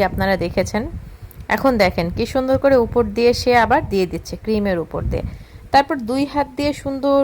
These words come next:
করে এভাবে করে নাড়িয়ে নাড়িয়ে নাড়িয়ে নাড়িয়ে এটাকে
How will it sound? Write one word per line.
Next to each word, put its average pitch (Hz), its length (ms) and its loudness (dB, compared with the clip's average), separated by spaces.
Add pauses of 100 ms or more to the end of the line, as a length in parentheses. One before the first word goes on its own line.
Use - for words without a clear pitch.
(100)
করে 240 220 2
এভাবে 240 260 -2 (100)
করে 233 180 0 (920)
নাড়িয়ে 220 340 2
নাড়িয়ে 214 420 0
নাড়িয়ে 214 280 0
নাড়িয়ে 208 360 -2 (580)
এটাকে 220 360 0